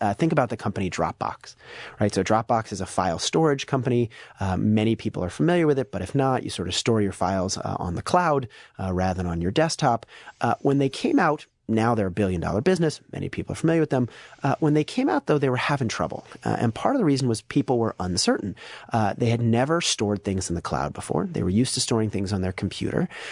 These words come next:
Uh, they were, uh, used to, you know, knowing exactly where that file was. I spent, uh,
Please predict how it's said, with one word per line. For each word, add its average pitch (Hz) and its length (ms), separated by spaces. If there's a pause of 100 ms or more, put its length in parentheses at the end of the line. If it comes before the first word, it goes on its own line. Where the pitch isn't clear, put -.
(140)
Uh, 95 260
they 101 220
were, 101 340
uh, 98 180
used 104 380
to, 110 320
you - 80
know, 90 240
knowing 120 400
exactly 110 380
where 104 140
that 98 160
file 85 340
was. 139 260
I 107 60
spent, 90 240
uh, 82 60